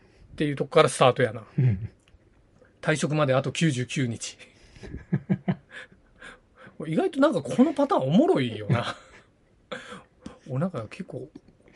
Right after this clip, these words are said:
Speaker 1: 読んでしまうな、これ。
Speaker 2: このカウントダウンするのええんかもしれんな。
Speaker 1: なあ。あと何日ってちょっと、このカウントダウン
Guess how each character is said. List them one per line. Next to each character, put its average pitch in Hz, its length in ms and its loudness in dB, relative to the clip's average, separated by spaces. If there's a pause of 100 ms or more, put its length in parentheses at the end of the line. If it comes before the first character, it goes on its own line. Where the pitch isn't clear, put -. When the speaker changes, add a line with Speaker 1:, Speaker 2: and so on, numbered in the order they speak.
(220)
Speaker 1:
読 143 200 -2
ん 160 40 0
で 170 80 2
し - 100 2
ま 190 120 6
う 117 60 -2
な、 107 100 -8
こ 113 100 -10
れ。 104 100 -10 (540)
Speaker 2:
こ 185 100 -4
の 190 80 2
カ - 200 -6
ウ 285 100 -2
ン 320 60 0
ト 359 120 8
ダ 359 60 8
ウ 262 60 2
ン 151 40 0
す 170 80 -4
る 151 60 2
の 143 100 0
え 143 60 0
え 170 100 2
ん 349 120 2
か 147 100 0
も 123 100 0
し 113 80 -10
れ 113 120 -10
ん 110 60 -6
な。 110 200 -6 (320)
Speaker 1:
な 175 400 6
あ。 190 120 6 (960)
あ - 100 -16
と 208 160 2
何 185 180 6
日 190 260 2
っ - 20 -14
て 123 200 -10
ち - 160 -4
ょ - 20 0
っ - 40 -6
と、 131 260 -2 (720)
こ 170 120 -4
の 185 100 4
カ 175 120 -2
ウ 180 40 2
ン - 40 2
ト 185 80 0
ダ 165 100 4
ウ 139 60 0
ン 120 240 -8